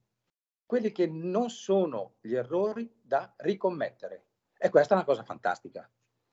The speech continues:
perché si sono accorti che magari quella persona che era con loro da venticinque, trenta anni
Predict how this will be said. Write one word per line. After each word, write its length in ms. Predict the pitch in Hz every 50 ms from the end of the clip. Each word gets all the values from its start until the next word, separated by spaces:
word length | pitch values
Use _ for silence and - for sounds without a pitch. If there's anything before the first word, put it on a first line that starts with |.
| _ _ _ - - _ _ _ - 185 - 185
perché 260 | 240 233 233 202 -
si 120 | - 175
sono 220 | - - 190 185 165
accorti 500 | - - - 196 208 202 170 - 135 120
che 140 | - 151
magari 520 | 127 131 131 139 156 175 170 151 135 - 127 _ _ _ _ _
quella 300 | - 160 196 214 202 202
persona 500 | - 190 - - - 214 226 190 139 -
che 100 | - 156
era 120 | 143 139
con 220 | - - 151 143
loro 240 | 139 165 196 208 190
da 120 | 151 139 123
venticinque, 640 | 147 160 160 - 131 - - 220 220 202 - - -
trenta 360 | - 135 135 139 139 - 175
anni 380 | 185 196 208 233 269 285 277